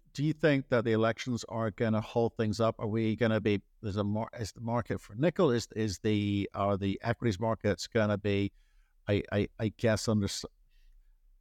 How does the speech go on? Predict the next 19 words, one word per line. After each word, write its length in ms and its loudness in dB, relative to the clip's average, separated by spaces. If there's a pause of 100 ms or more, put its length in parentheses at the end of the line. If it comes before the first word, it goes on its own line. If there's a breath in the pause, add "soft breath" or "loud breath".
(140)
some 300 2
pressure 760 0
from 420 -2
people 260 -2
waiting 400 2
to 100 -2
sort 120 -6
of 100 -4
see 160 0
the 180 -2
outcome 400 0
of, 300 0
you 140 -4
know, 200 0 (180)
the, 160 0 (120)
the 120 -4
twenty 340 -2
twenty-four 760 -2
election? 540 0